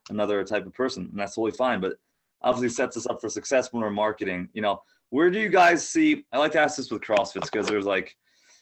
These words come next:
where do you guys foresee, like, a capacity for you for membership as far as just a number of members?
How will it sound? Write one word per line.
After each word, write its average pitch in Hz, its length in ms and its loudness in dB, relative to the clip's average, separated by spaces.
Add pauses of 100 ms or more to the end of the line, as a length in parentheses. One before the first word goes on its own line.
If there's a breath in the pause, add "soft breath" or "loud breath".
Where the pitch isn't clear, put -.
(140 soft breath)
where 147 160 2
do 185 80 2
you 185 60 -2
guys 175 220 6
foresee, 147 380 0
like, 123 160 4
a 113 60 -6
capacity 113 720 -6
for 107 120 -8
you 98 180 0
for 98 180 -4
membership 95 600 -6
as 82 120 -16
far 101 260 0
as 92 140 -2
just 98 260 -6
a 98 100 0
number 110 340 -2
of 92 120 -2
members? 87 460 -8